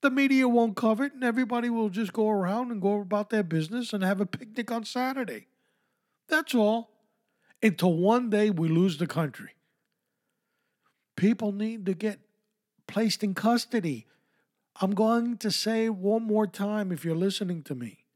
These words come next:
if it was you, they wouldn't give you the time of day. You'd be in handcuffs so freaking fast,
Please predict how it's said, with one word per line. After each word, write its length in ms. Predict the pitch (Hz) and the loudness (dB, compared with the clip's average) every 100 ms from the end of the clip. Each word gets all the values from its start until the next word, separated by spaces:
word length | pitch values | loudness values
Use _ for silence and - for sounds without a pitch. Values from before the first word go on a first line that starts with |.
| _ _ _ _ _ _ _ _ _ - | _ _ _ _ _ _ _ _ _ -8
if 360 | 156 160 143 139 | -2 -2 -2 -2
it 200 | 147 139 | -4 -2
was 340 | 135 127 - | -4 -4 -4
you, 480 | 120 139 147 110 92 _ _ _ _ _ - | -2 0 0 -2 -8 _ _ _ _ _ -8
they 340 | 120 151 170 | 0 2 2
wouldn't 420 | 165 170 165 143 | 0 -2 -4 -8
give 380 | 127 151 160 123 | -4 -2 -2 -4
you 200 | 147 147 | -4 -4
the 140 | 104 82 | -4 -10
time 420 | - 131 127 127 | -12 -10 -8 -6
of 220 | 131 110 | -8 -10
day. 320 | 113 110 98 _ _ - _ | -14 -14 -18 _ _ -20 _
You'd 280 | 135 170 165 | -2 -2 0
be 220 | 196 196 | 0 0
in 80 | 180 | 0
handcuffs 600 | 151 170 185 - 113 - | -2 -2 -4 -6 -12 -10
so 180 | 135 151 | -8 -8
freaking 480 | - 185 208 220 170 | -6 -6 -6 -6 -8
fast, 640 | - 147 127 110 - | -6 -4 -6 -8 -14